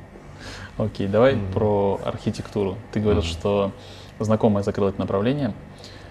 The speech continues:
Speaker 1: А, но ты говорил, что оно такое не очень прибыльное. Что такое архитектура в студии
Speaker 2: Слушай, ну
Speaker 1: сейчас?
Speaker 2: это вообще не, это не, не стоит много времени даже <laughs> интервью, потому что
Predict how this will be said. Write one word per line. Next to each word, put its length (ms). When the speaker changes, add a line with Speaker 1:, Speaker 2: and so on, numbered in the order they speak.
Speaker 1:
А, 840
но 240
ты 100
говорил, 160
что 160
оно 60
такое 300
не 100
очень 380
прибыльное. 840
Что 160
такое 280
архитектура 500
в 60
студии 200
Speaker 2:
Слушай, 240
ну 60
Speaker 1:
сейчас? 180
Speaker 2:
это 120
вообще 420
не, 560
это 240
не, 520
не 120
стоит 360
много 500
времени 440
даже 440
<laughs> 240
интервью, 420
потому 220
что 180